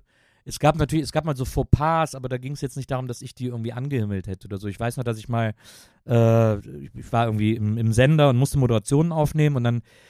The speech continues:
kam plötzlich ein Redakteur angerannt, „Nils, heute kommt Marc O, du musst ihn interviewen.“ Und ich so, „Okay, also wenn's gemacht werden muss, mein Gott, dann mach ich das halt.“ Und, äh, ich weiß nicht, ob, ob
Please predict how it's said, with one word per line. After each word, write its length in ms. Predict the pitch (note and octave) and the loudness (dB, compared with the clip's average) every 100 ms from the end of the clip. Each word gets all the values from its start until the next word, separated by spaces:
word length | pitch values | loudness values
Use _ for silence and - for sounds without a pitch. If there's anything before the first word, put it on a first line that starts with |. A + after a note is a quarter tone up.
| _ | _
kam 140 | C#3 B2 | 2 6
plötzlich 260 | C#3 - | 6 6
ein 80 | C3 | 2
Redakteur 300 | A#2+ - D3 | 2 6 4
angerannt, 340 | D3+ C3 B2 | 4 -2 -2
„Nils, 460 | C3+ G3 G3 - - - _ _ - | 4 8 8 6 -4 -8 _ _ 4
heute 200 | F3 - | 4 6
kommt 200 | E3 D3 | 0 2
Marc 240 | D#3 - | 0 4
O, 140 | D#3+ | 6
du 100 | C#3+ | 6
musst 200 | C3+ D3+ | 6 2
ihn 80 | C#3+ | 0
interviewen.“ 580 | C3+ B2 A#2 A#2 G#2 F2 _ _ _ _ - | 0 0 2 2 2 -4 _ _ _ _ -14
Und 160 | G#2 G2+ | -12 -10
ich 120 | - | -6
so, 320 | A2 G#2 G2+ - | 0 0 0 -4
„Okay, 520 | - - A2 A#2 D3+ - - - G2 G#2+ | -8 0 2 4 4 0 -20 -18 -12 -10
also 380 | - G2+ G2 F#2 - | -4 0 0 0 -2
wenn's 260 | G#2+ G#2+ | -6 -4
gemacht 320 | - G#2+ G#2+ - | -4 -2 -2 2
werden 240 | B2 C#3+ | 2 4
muss, 180 | C3+ - | 2 2
mein 160 | A#2+ | -2
Gott, 180 | A#2 A#2+ | -2 -4
dann 120 | A2 | -4
mach 100 | G#2+ | -2
ich 80 | C#3 | -2
das 140 | - C#3+ | -2 0
halt.“ 260 | D#3+ F#3 C#3+ - - - _ - | 0 -2 -8 -18 -20 -20 _ 0
Und, 640 | C3+ C3 C3 B2+ - - | 6 6 4 -2 -8 -8
äh, 200 | C3+ A#2+ | 0 2
ich 100 | A2+ | 4
weiß 140 | A#2+ A#2+ | 2 2
nicht, 80 | A#2+ | 0
ob, 80 | - | -4
ob 160 | - A2 | -6 -6